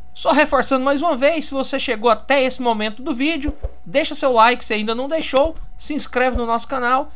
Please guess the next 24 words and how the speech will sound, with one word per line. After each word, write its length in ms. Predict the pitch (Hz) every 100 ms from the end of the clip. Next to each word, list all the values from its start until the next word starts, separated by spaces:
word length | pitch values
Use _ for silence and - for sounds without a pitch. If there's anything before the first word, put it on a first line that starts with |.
| -
ativa 320 | - 220 269 233
as 80 |
notificações 560 | 226 220 233 220 214 220
pra 140 | 220
não 80 | 208
perder 260 | 208 196 196
nada 280 | 185 180 175
do 80 |
que 80 | 196
a 40 | 170
gente 220 | 170 -
compartilha 540 | 180 180 165 180 208
aqui. 400 | 247 214 262 311 - - - -
Pode 220 | 254 294
ser 200 | - 330
que 100 | 330
no 120 | 311 311
momento 580 | 269 220 285 302 254
que 100 | 202
você 300 | 220 220 220
está 180 | 208 208
vendo 280 | 185 196 185
o 40 |
vídeo, 340 | 160 233 226